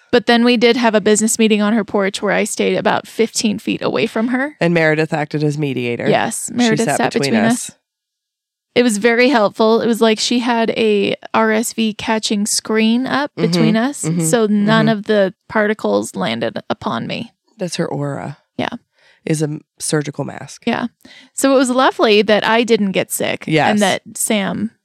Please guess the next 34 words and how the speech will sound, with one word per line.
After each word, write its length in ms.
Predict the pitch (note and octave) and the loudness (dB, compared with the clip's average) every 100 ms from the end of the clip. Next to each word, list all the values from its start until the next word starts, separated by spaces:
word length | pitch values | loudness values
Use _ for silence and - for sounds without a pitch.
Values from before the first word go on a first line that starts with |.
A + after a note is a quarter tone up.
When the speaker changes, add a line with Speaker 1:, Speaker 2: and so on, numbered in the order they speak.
| F#4 | _
Speaker 1:
was 240 | F#4+ G#3 - | 0 0 0
miserably 640 | G#3 G#3 G3+ A2 - - | -2 0 -2 -4 -6 -8
sick. 420 | - - - - _ _ _ | -8 -8 -10 -18 _ _ _
Speaker 2:
And 240 | E3 D#3 - - | -2 -2 -6 -8
Gray 260 | E3 D3 | -2 0
didn't 180 | D3 D3+ | 0 -4
get 160 | D3+ D3+ | -6 -6
sick. 180 | E3 D#3 | -6 0
Well, 340 | F#3+ F#3 - | 2 2 2
we 140 | G#3+ | 2
think 240 | A3 C4 C4 | 2 0 -4
it 100 | D4 | -4
started, 560 | - E3 D#3 D3 C#3+ - | 0 0 2 0 -2 -4
originated 640 | D#3+ D#3 D3+ D3+ C3+ C3+ | -2 0 0 0 0 0
at 100 | C#3 | -2
another 320 | C3+ C#3 B2 | -2 -4 -4
house 540 | B2 C#3 A2+ A2+ - - _ _ _ _ _ _ _ | -2 -2 -2 -4 -10 -18 _ _ _ _ _ _ _
and 200 | - D#3 | -2 0
then 220 | D3+ C3 B2 D3+ | 2 0 -2 -4
ended 200 | D3 C#3 | -4 -4
up 140 | C3+ | -4
here 160 | C#3 C3 | -6 -6
'cause 180 | D3 | -8
of 80 | C#3 | -10
small 240 | - C#3+ B2+ | -8 -6 -6
children. 560 | - C#3 C3 A2 G2+ - | -6 -8 -6 -8 -8 -2
Speaker 1:
Oh. 480 | A3 G3+ E3+ - - _ - - - | -2 -2 -6 -10 -16 _ -20 -20 -20
Speaker 2:
So 300 | - A#3 G3 | 0 4 4
I 240 | F3 F3+ G3+ | 4 4 4
was, 340 | G#3+ G#3+ F#3 - - | 4 2 -2 -8 -2
uh, 800 | F3 D#3+ D3+ D3 C#3+ C#3 C3+ D#3+ _ - | 2 2 0 -2 -4 -6 -8 -12 _ -8
really 320 | E3 E3+ D#3+ | 0 2 2
quite 240 | - G3 - | 0 -4 -2
sick. 440 | C3 - - - | -4 -4 -10 -12